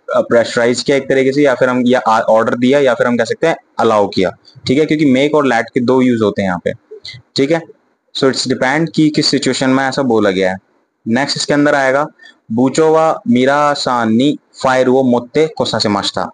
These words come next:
यानी कि जो बूचो था, जो manager था, उसने, अ, मीरा सान को file लाने के लिए बोला। Next third है इसके बाद, "वाताशी वा मुसुको नि रियोरियो सुकुरासेमाशिता",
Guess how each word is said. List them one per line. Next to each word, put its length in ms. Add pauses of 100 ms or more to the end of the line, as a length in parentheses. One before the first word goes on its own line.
(320)
यानी 160
कि 80
जो 120
बूचो 400
था, 340 (120)
जो 280
manager 460
था, 240
उसने, 440 (420)
अ, 500
मीरा 240
सान 340
को 280 (120)
file 220
लाने 280
के 80
लिए 180
बोला। 300 (1500)
Next 320
third 320
है 40
इसके 200
बाद, 200 (120)
"वाताशी 420
वा 180
मुसुको 800 (120)
नि 360
रियोरियो 720 (360)
सुकुरासेमाशिता", 1080